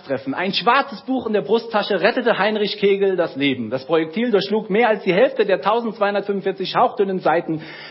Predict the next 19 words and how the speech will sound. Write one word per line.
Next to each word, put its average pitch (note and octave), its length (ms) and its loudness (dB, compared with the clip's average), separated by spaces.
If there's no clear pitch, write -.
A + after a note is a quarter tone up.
blieb G3+ 480 -2
dann E3+ 300 0
stecken. C3+ 720 -4
Wow, B2 520 2
oder? D4 300 2
Tolle C#4 240 0
Geschichte. A#3 600 -2
Die G3 140 -2
Bibel B3+ 560 0
als G3 360 -2
Lebensretter F#3+ 1300 0
hat D3 180 -6
der E3+ 280 0
Onkel F3+ 260 0
von E3 220 -4
Bert D3+ 220 0
Kegel D#3 520 0
erleben C3+ 580 0
dürfen. G2 440 -2